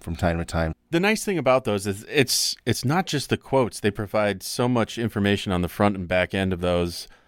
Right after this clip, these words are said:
Speaker 2: their inspiration, where it comes from, and then they build off of that, their philosophies. So it's, it's, there's a lot of really good information and hints and tips and tricks to success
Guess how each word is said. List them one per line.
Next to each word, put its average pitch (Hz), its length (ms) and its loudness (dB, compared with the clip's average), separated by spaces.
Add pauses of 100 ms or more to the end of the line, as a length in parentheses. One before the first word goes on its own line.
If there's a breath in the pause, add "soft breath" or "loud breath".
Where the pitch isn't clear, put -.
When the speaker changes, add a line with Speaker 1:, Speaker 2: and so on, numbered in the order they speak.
(160 soft breath)
Speaker 2:
their 98 280 0
inspiration, 104 640 0
where 104 180 4
it 87 80 -6
comes 101 300 0
from, 87 340 0
and 87 120 0
then 90 320 0
they 92 100 2
build 101 340 -2
off 90 220 2
of 92 80 -8
that, 92 200 2
their 90 120 -4
philosophies. 90 800 0
So 87 180 0
it's, - 180 -2
it's, - 280 -10 (560 soft breath)
there's 117 160 -2
a 117 40 -2
lot 139 240 0
of 95 300 -2
really 107 920 0
good 104 300 0
information 87 800 0
and 85 440 -4
hints 107 420 -2
and 92 160 -2
tips - 360 2
and 92 120 0
tricks - 400 2
to - 160 0
success - 720 0